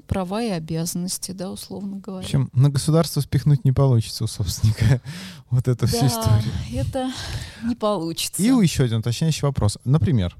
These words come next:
Speaker 2: человек заполучил в собственность здание, которое не являлось выявленным объектом.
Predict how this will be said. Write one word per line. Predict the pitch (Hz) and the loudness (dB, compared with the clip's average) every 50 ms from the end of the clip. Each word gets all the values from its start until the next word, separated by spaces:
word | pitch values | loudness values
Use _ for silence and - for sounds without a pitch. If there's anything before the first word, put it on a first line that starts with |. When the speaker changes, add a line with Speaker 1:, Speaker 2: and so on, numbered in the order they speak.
| - _ | -14 _
Speaker 2:
человек | - - 127 117 113 120 151 190 - - - - _ _ _ | -4 0 0 2 2 2 0 -2 -4 -6 -12 -20 _ _ _
заполучил | - 143 113 127 123 - 139 135 123 - 180 160 | -8 -2 0 0 2 4 2 2 2 2 0 0
в | - | 0
собственность | - 156 151 - - - 139 120 | 0 0 0 0 0 0 0 0
здание, | 117 117 127 113 104 98 107 131 160 - _ _ _ _ - 135 | 2 2 2 2 2 2 0 -2 -2 -6 _ _ _ _ -16 -8
которое | - - 135 151 170 185 196 | -4 -2 0 0 2 4 4
не | 202 190 165 127 | 6 6 6 4
являлось | 101 101 95 98 95 98 95 92 - - | 4 2 0 0 0 0 0 0 0 0
выявленным | 120 120 113 95 92 101 101 98 95 | 0 0 0 0 -2 -4 -6 -4 -6
объектом. | 98 98 95 95 92 _ - 95 - | -8 -10 -12 -14 -14 _ -16 -18 -18